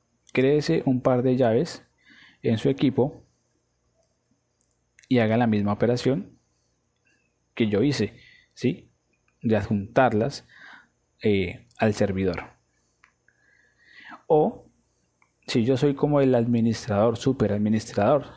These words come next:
del servidor, entonces yo le genero un par de llaves, eh, se las protejo también con una contraseña y se las entrego. Y le digo, "Mire, este es su par de llaves y listo".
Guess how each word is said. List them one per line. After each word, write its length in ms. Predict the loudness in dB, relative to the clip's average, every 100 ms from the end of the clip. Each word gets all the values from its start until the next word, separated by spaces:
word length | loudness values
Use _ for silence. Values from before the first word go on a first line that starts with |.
| _
del 140 | -4 0
servidor, 540 | -2 0 0 0 -2 -18 -20 -20 -4
entonces 420 | -2 0 0 2
yo 100 | 2
le 80 | 2
genero 280 | 2 2 2
un 120 | 2
par 160 | 0 2
de 120 | 2
llaves, 440 | 2 2 -2 -12 -20 _ _ -20 -20 -18 -18 -2
eh, 420 | 0 0 -4 -18 _ _ _ _ _
se 180 | 0 2
las 120 | 2
protejo 380 | 0 0 2 2
también 240 | 2 0
con 120 | 0
una 180 | 0 0
contraseña 600 | 0 0 0 0 2 0 0
y 80 | 0
se 120 | 0
las 200 | -2 -2
entrego. 480 | 0 2 2 2 -6 -2
Y 40 |
le 100 | 0
digo, 160 | 2 2
"Mire, 260 | 2 2
este 220 | 0 2 0
es 80 |
su 160 | 0 -2
par 180 | 0 0
de 140 | 0
llaves 420 | 2 2 0 -4 -16 -20 -20 -18 -20 -20 _ _ _
y 640 | -2 2 2 2 0 -4 -10 _ _ _ _ _
listo". 380 | 0 0 0 -10